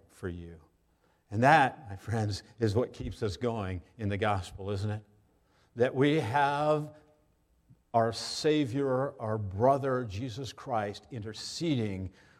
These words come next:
for us. We just read or quoted that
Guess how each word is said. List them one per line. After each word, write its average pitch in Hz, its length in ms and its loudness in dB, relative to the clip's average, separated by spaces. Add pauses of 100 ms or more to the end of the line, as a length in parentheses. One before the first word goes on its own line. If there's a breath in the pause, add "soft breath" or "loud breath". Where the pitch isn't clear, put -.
for 120 340 4
us. 110 280 4 (180 loud breath)
We 135 100 6
just 123 240 2 (140)
read 139 420 2 (140)
or 123 100 0
quoted 151 460 6
that 98 400 2